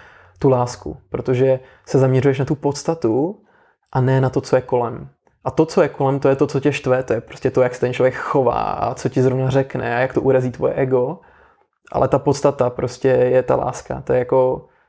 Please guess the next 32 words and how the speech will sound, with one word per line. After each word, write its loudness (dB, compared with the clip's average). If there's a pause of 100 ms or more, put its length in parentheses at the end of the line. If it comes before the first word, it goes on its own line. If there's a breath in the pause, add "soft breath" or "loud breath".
(100)
v -4
našem 0
vztahu. -6 (600 soft breath)
Můžem 0 (640)
zrovna 2
se 0
pohádat, 0
protože -2
se 0
v 2
něčem -2
neshodneme, -4 (320 soft breath)
ale 2
víme, 4
že 0
na 0
nějaký 0
jako 2
hlubší 0
úrovni, 2
na -4
takový -6
jako -2 (400 soft breath)
podzemní 2
řece, 0
tak -2
tam -2
prostě 0
pořád 0
proudí 0
ta -10
láska. -10